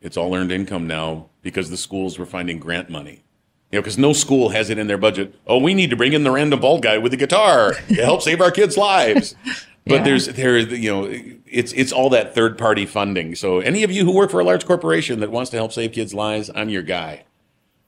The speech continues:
Speaker 1: But, uh, so it was, and we were, we, we did this huge benefit concert, and my brother came in and sang, and, uh, I said, "Hey, you know, you wanna bring in one of your Hollywood Broadway pals to sing?" And he's so sweet. He's also one of my best friends.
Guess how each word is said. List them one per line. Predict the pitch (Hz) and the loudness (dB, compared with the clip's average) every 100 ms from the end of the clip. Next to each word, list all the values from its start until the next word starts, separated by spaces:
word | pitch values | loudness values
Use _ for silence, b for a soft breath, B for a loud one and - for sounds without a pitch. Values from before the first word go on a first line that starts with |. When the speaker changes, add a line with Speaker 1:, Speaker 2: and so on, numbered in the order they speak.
| - | 0
Speaker 1:
But, | 131 131 | 0 2
uh, | 143 127 120 120 | 0 2 2 0
so | 127 151 143 | 0 2 4
it | |
was, | 135 127 | 4 2
and | 135 127 | -2 0
we | 139 | 0
were, | 131 | 0
we, | 113 - 147 131 131 123 120 | -2 -8 -10 -10 -6 -2 -2
we | 117 123 | -2 -6
did | 117 110 | -4 -6
this | 104 - | -8 -6
huge | 151 104 95 | -4 -4 -4
benefit | 156 151 143 139 | -4 -2 -4 -8
concert, | 151 156 151 - 147 139 | -8 -6 -6 -4 -2 -2
and | 117 101 95 b b | -4 -10 -12 b b
my | 107 | 0
brother | 117 127 | 2 2
came | 131 131 127 | 0 -4 -2
in | 120 117 117 | -2 -2 -2
and | 101 95 - b b | -2 -4 -8 b b
sang, | - 123 123 123 113 | -8 -4 -2 -2 -2
and, | 98 95 101 | -4 -6 -6
uh, | 101 95 87 92 - _ _ _ - | -4 -4 -6 -8 -14 _ _ _ -12
I | |
said, | 117 - 120 | -8 -6 -6
"Hey, | 180 190 | -4 0
you | 143 127 | 0 0
know, | 120 | -2
you | 120 123 | -4 -6
wanna | 135 | -4
bring | 123 127 | -2 -2
in | 123 | -2
one | 123 | -2
of | 120 | -4
your | 107 101 101 | -4 -4 -6
Hollywood | 110 123 113 98 | -6 -4 -4 -2
Broadway | 104 113 120 | -2 0 -4
pals | 120 120 120 120 | -4 -6 -6 -10
to | 110 | -10
sing?" | 117 123 120 | -6 -4 -4
And | 101 - _ | -6 -12 _
he's | 147 - | -8 -4
so | 151 143 | -2 -2
sweet. | - 123 104 B B | -2 -4 -4 B B
He's | - 123 | 0 2
also | 117 113 101 | 2 0 -2
one | 92 | -4
of | |
my | 87 | -6
best | 85 85 - | -8 -10 -10
friends. | 85 85 | -12 -14